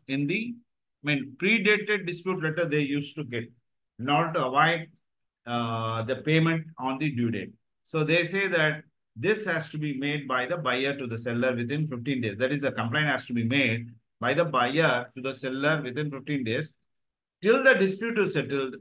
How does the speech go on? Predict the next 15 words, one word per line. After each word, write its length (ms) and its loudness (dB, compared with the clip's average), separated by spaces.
those 240 0
days 300 -2
have 180 -4
to 60 -10
be 260 -6
excluded, 760 0
uh, 240 2
from 220 0
the 180 0
forty-five 560 0
days 340 0
or 140 -4
fifteen 420 -4
days. 380 -8
And 380 2